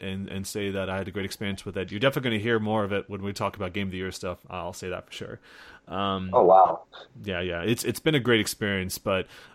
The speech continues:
Speaker 1: uh, we'll, of course, um,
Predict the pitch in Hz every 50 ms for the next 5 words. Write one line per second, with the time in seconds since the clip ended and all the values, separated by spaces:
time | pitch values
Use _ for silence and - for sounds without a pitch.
0 | _ _ - 98 95 92 90 92 92 85 - - - - - _ - 127 131 139
1 | 147 147 139 139 - - 131 117 113 110 - - - - - 95 92 90 90 90
2 | 90 95 95 -